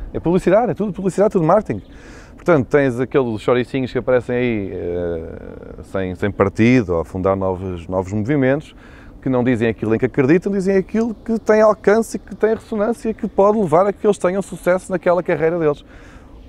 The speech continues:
O mau jornalismo, onde a verdade desaparece, é, é terreno fértil para que depois cada um utilize a verdade que bem entende, de forma trabalhada ao milímetro para excluir, eh, o que não lhes interessa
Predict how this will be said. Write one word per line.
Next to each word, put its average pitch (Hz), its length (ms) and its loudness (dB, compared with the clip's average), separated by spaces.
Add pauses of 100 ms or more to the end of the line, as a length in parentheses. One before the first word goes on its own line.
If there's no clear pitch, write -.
O 101 60 -6
mau 135 180 6
jornalismo, 139 540 2
onde 98 140 0
a - 20 0
verdade 117 460 2 (320)
desaparece, 120 760 2 (2000)
é, - 400 -10
é - 20 -6
terreno 110 400 0
fértil 143 560 0 (320)
para 165 140 0
que - 40 -16
depois 165 200 -2
cada 160 260 2
um 160 160 0
utilize 123 340 0
a 113 60 2
verdade 117 320 2
que - 100 -14
bem 127 200 0
entende, 143 520 0 (460)
de - 60 -16
forma 110 680 0 (100)
trabalhada 120 460 4
ao 123 80 2
milímetro 123 680 -2
para 101 200 -4
excluir, 110 600 -2 (180)
eh, 98 320 -12
o 98 60 -10
que - 80 -12
não 104 80 -2
lhes 104 140 -4
interessa 113 640 0